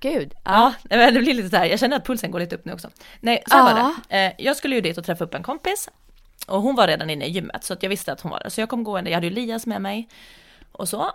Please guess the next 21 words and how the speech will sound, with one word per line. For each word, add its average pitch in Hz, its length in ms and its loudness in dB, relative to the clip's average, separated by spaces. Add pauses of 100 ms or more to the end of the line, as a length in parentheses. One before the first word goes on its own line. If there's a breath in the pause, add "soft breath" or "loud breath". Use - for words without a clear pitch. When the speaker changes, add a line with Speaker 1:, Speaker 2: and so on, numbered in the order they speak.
Speaker 2:
Eh, 226 460 2
och 226 120 -6
sen 208 220 -2
så 208 140 -8
står 190 220 -4
jag 175 280 -2 (100)
i 160 420 -6 (400 loud breath)
receptionen 254 920 -6
och 170 180 -12
ska 170 440 -6
betala, 175 520 -6 (440 soft breath)
betala 196 300 -2
in 170 160 -4
mig. - 300 -8
Så - 100 -8
jag 175 80 -6
står 175 100 -8
och 170 60 -12
pratar 170 300 -4
med 160 140 -6
han 170 220 -4